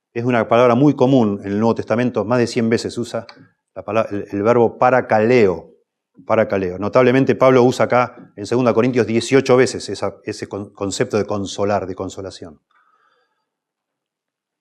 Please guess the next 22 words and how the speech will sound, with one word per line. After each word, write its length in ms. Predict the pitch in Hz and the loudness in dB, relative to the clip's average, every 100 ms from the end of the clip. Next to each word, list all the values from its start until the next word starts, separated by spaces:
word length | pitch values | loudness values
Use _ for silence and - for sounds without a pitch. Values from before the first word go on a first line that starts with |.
| _ _ _ _ _ _ | _ _ _ _ _ _
Se 160 | - 131 | 0 2
usa 220 | - 135 | 2 2
para 180 | 123 120 | 2 2
muchas 420 | 165 165 131 - | 2 2 0 2
cosas 640 | 151 - 143 - - - _ _ _ - | 2 2 -2 -4 -12 -16 _ _ _ -16
el 100 | 92 | -6
concepto 500 | 104 98 131 - 120 | -6 -2 -2 0 0
este 180 | 120 110 | 2 0
de 80 | |
parakaleo. 640 | 104 113 110 107 120 123 123 | 2 2 2 0 2 2 0
Ti-, 180 | 127 - | -8 -4
es 160 | 123 156 | -4 -2
un, 200 | 127 117 | -4 -2
es 140 | 143 | -2
una 140 | 151 131 | 0 2
palabra 420 | 127 143 139 127 | 4 4 4 0
en 140 | 113 117 | -2 0
griego 200 | 147 131 | 2 2
que 40 | |
tiene 240 | 131 117 | 0 0
varios 300 | 131 143 135 | 2 2 2
significados. 760 | - 113 107 107 101 90 82 | 0 -2 -2 -4 -4 -4 -12